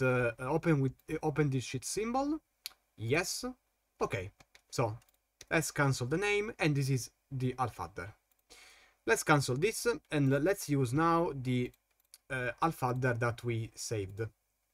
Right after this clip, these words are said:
And this is the half adder. Now, to perform the full adder, I said that we need two half adder, H one and H two.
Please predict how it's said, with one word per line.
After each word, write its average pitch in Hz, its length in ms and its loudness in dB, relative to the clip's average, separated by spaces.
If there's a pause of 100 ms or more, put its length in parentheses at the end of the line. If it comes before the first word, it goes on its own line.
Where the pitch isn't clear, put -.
(420)
And 214 160 2
this 123 140 -2
is 113 120 -4
the 117 140 -4
half 90 200 -10
adder. 92 340 -12 (540)
Now, 160 300 10
to 190 80 -6
perform 202 300 0
the 196 100 4
full 160 180 2
adder, 190 360 4
I 143 100 0
said 139 200 0
that 127 220 -2
we 135 160 2
need 127 180 2
two 240 140 -4
half 165 200 -2
adder, 160 340 0 (180)
H 123 280 -4
one 160 480 0
and 120 420 -2
H 127 320 -4
two. 202 320 -4